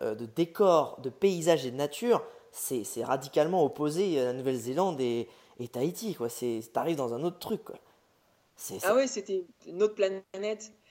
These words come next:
Speaker 2: C'est une autre planète, mais déjà sur Tahiti, hein, c'est déjà une autre planète, quoi. Déjà Tahiti, moi j'ai, euh,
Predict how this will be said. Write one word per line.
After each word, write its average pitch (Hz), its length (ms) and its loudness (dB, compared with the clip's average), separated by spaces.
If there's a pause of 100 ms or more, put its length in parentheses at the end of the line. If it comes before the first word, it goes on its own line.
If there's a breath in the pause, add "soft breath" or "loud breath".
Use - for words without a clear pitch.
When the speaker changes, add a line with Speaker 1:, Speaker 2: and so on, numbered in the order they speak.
(140 soft breath)
Speaker 2:
C'est 214 120 -2
une 220 80 0
autre 247 140 0
planète, 277 360 0
mais 196 80 -2
déjà 226 300 4
sur 226 160 -8
Tahiti, 226 420 -2
hein, 262 100 -2
c'est 233 140 -10
déjà 214 220 0
une 214 120 -2
autre 214 120 -6
planète, 214 340 -2
quoi. 180 140 -2
Déjà 202 260 0
Tahiti, 208 460 -2
moi 214 160 0
j'ai, 196 300 2
euh, 185 40 -4